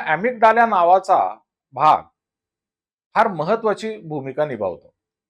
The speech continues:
ॲमिग्डाला हा मेंदूचा फार महत्वाचा भाग आहे.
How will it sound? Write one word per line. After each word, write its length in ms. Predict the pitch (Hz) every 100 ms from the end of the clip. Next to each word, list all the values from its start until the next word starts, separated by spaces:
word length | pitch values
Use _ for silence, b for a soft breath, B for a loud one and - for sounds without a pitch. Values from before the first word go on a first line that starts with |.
| _ _ _ _ _ _ _ _ _ _ -
ॲमिग्डाला 600 | 160 233 285 240 240 208 98 107 - _ _ _ _ _ _ -
हा 80 |
मेंदूचा 440 | 254 202 202 233 269
फार 200 | 196 247
महत्वाचा 460 | 185 165 175 180 175
भाग 240 | 113 104
आहे. 180 | 85